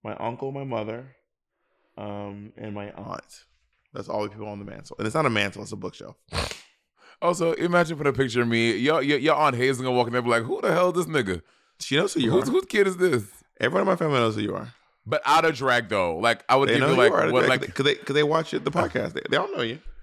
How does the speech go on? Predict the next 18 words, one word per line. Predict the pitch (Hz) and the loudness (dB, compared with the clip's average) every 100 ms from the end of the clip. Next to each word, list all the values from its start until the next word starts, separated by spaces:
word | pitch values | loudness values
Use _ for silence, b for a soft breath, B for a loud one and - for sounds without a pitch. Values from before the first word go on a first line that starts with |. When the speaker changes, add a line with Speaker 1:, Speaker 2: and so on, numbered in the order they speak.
| b - - _ _ _ _ _ | b -20 -20 _ _ _ _ _
Speaker 2:
Like, | 123 139 131 - - | 0 2 2 -2 -12
my, | 120 131 127 123 127 | -4 2 4 2 0
my, | 131 | -2
my | 131 123 | 0 2
high | 131 | 2
school | 131 147 | 0 -2
picture, | 131 123 127 | -4 0 0
I'm | 113 | 2
holding | 123 127 120 | 2 2 2
that | 117 | 2
little, | 120 117 110 | 4 2 0
that | 95 117 | 0 2
little, | 117 117 113 | 4 2 0
that | 98 117 | 2 2
little | 113 113 | 2 0
thing. | 107 120 123 | 0 0 0
I'm | 117 117 | -2 -2
like, | 107 104 | -4 -6